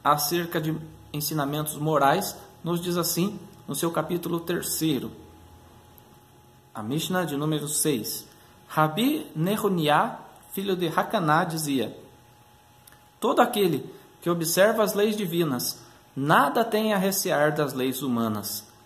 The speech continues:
Porém, todo aquele que não se submete às leis divinas, tem de se submeter às leis do Estado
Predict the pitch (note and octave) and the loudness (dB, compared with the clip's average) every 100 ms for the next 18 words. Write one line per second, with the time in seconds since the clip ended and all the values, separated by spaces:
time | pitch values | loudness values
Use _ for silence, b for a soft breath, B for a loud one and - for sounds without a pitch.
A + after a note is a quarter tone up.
0 | - D3+ D3+ D#3+ D#3+ A3 G3+ F#3+ F3+ C#3 | -2 2 4 4 2 2 2 2 0 0
1 | - E3 C#3+ E3+ C4+ - G#3+ - G3 F#3 | -4 -4 -2 0 0 -2 -4 -4 -4 -2
2 | E3 G3 B3+ G3 F3+ B2+ F3 F#3 E3+ B2+ | -2 -2 -2 -4 -4 -2 -2 -2 -4 -4
3 | A#2+ A#2 - B B B B - - - | -4 -4 -6 B B B B -20 -12 -4
4 | C#3+ C3+ - C3 D#3+ F#3 F3 D#3 D#3 D3 | -2 -2 -4 -4 -4 -4 -2 -2 0 0
5 | D#3+ - C3 C3 C3 C3 C3 B2 - C#3+ | 0 -2 -4 -2 -2 -2 -2 -4 4 6
6 | G3 | 6